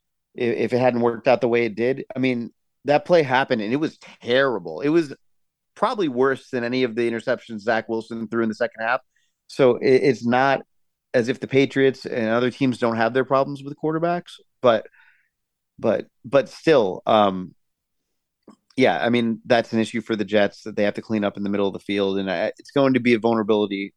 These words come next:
all year long. I mean, C J Mosley plays his ass off, but it, it's clear that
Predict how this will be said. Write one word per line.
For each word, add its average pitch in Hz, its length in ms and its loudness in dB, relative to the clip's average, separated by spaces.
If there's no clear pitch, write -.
all 107 220 4
year 98 160 0
long. 98 240 -2
I 90 40 -4
mean, 92 240 -8
C 143 200 2
J 131 140 6
Mosley 120 420 4
plays 113 280 2
his 104 120 -2
ass 113 300 2
off, 104 340 4
but 98 240 0
it, 120 240 -4
it's 107 260 -6
clear 120 480 4
that 98 320 0